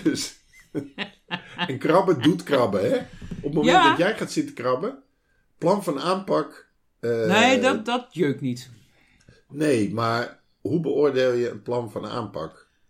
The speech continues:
Speaker 2: Ja, maar dat is misschien een verschil van interpretatie. Een plan van aanpak is voor mij een, eh, een overkoepelende term voor allerlei dingen die je moet uitwerken.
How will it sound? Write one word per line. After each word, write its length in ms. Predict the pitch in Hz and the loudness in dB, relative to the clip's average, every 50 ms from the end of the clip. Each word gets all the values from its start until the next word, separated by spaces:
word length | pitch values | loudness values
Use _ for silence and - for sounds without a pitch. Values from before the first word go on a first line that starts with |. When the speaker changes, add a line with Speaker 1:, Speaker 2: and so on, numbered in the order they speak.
| _ _ _ _ _ _ _ _ _ _ _ _ _ _ | _ _ _ _ _ _ _ _ _ _ _ _ _ _
Speaker 2:
Ja, 160 | _ 185 214 240 | _ -2 0 2
maar 160 | 277 302 262 | 2 2 2
dat 140 | 311 311 - | 0 2 2
is 160 | 392 381 - | 2 2 2
misschien 360 | 349 349 - - - 381 349 | 0 -2 -2 -2 -2 0 0
een 80 | 320 311 | 0 -2
verschil 380 | - 254 - - - 330 330 | -4 -10 -10 -6 -4 -4 -4
van 220 | 320 - 254 - - | -6 -8 -10 -10 -6
interpretatie. 960 | 240 240 226 220 175 185 180 - 233 233 214 165 - - - 185 254 - - _ _ _ _ _ | -6 -6 -6 -6 -10 -12 -12 -10 -8 -8 -8 -8 -10 -8 -6 -6 -8 -8 -12 _ _ _ _ _
Een 140 | - 208 214 | -8 -6 -4
plan 260 | 233 226 220 214 185 | -4 -2 -2 -2 -4
van 180 | - - 127 - | -6 -8 -10 -8
aanpak 420 | - 226 311 349 330 - 453 - - | -6 -4 -4 -4 -4 -6 -6 -8 -8
is 200 | - 214 - - | -10 -12 -10 -10
voor 120 | - 156 | -10 -8
mij 320 | 156 165 196 226 285 277 147 | -8 -6 -6 -6 -6 -8 -8
een, 220 | 151 143 - - _ _ _ _ _ _ _ _ _ | -12 -14 -16 -20 _ _ _ _ _ _ _ _ _
eh, 240 | - 156 156 151 151 - | -14 -14 -12 -12 -12 -8
een 200 | - 175 180 - | -8 -8 -4 -2
overkoepelende 880 | 202 196 190 156 139 - - 370 370 - 339 262 240 208 180 151 143 | -2 -2 -2 -4 -10 -2 -2 -2 -2 0 0 0 2 0 0 -2 -4
term 340 | - - 214 254 269 311 330 | -4 -2 -2 0 0 -2 -6
voor 140 | - - - | -6 -10 -12
allerlei 300 | - 196 247 240 202 175 | -8 -6 -6 -4 -6 -6
dingen 320 | 143 208 214 196 185 165 143 | -6 -6 -6 -4 -6 -6 -6
die 120 | 170 175 | -6 -6
je 80 | 170 156 | -6 -6
moet 220 | 151 151 147 - | -6 -8 -10 -10
uitwerken. 560 | - 131 139 - 92 92 92 82 - - - | -8 -8 -8 -8 -10 -14 -16 -18 -20 -20 -20